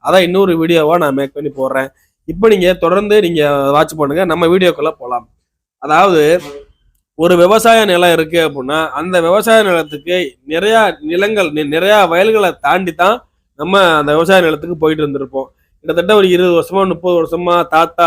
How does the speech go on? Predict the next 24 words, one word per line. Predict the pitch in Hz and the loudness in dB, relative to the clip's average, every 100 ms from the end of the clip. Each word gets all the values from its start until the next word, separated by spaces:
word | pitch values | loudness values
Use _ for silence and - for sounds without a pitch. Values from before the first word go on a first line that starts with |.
| 165 | 0
பாட்டி, | 160 156 160 165 | 0 -2 -4 -6
த-, | 160 151 | -4 -4
பூட்டன் | 160 165 170 170 160 _ _ _ _ - | -4 -4 -6 -6 -12 _ _ _ _ -6
அந்த | 151 151 | -2 0
காலகட்டத்துல | 156 180 185 175 156 156 | 2 2 2 0 -2 -2
இருந்து | 175 208 | 0 2
இப்படித்தான் | 175 156 156 175 175 | 2 -2 -2 0 2
விவசாயம் | 160 170 170 | 2 2 2
பண்ணிட்டு | 147 156 147 | 0 -2 -2
வந்திருப்பாங்க. | 135 123 123 135 175 - _ _ _ - | -4 -8 -6 -4 -4 -8 _ _ _ -12
இப்ப | 185 208 220 | -4 0 0
கொஞ்ச | 196 196 | 0 0
காலமா | 185 196 208 190 | 2 2 2 2
என்ன | 175 | 2
பண்றாங்க | 180 170 165 165 | 0 0 0 0
அப்படின்னா | 156 135 147 175 180 _ _ 156 | -2 -2 0 0 -2 _ _ -10
அந்த | 196 190 185 170 156 147 143 135 120 _ _ | -2 2 2 2 0 -2 -6 -10 -16 _ _
வயல்வெளிக்கு | 175 214 233 220 208 175 180 | -2 2 2 4 2 0 -2
இடையில | 170 208 202 | 0 0 0
உள்ள | 175 160 175 | 0 0 -2
வரப்புகளுக்கு, | 151 170 226 214 190 165 156 156 156 151 147 | 0 -2 -2 -2 -2 -2 -4 -4 -4 -6 -2
வரப்புகளுக்கு | 160 202 202 185 165 156 139 | -2 -2 0 -2 -2 -4 0
மேல | 151 196 208 175 214 262 _ _ _ | 2 2 2 2 0 -2 _ _ _
ஒரு | 160 160 | 0 2